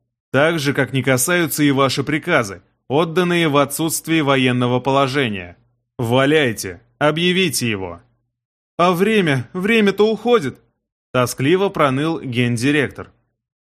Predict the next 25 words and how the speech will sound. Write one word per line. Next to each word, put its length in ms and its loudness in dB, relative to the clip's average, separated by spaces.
«Сейчас 600 0
этот 360 -2
поганец 500 0
уже 180 0
вторую 380 2
дверь, 380 0
наверное, 500 0
проедает». 640 0
Никто 320 -4
не 80 0
обратил 440 0
на 80 -2
него 240 0
внимания. 600 -4
Маршал 420 -2
Тютюник 540 -4
насмешливо 640 -2
молчал. 580 -2
Генерал 520 0
Хеншер 580 -4
чуть 300 -2
заметно 560 -2
улыбался, 580 0
а 140 0
Гутьеррес 600 -2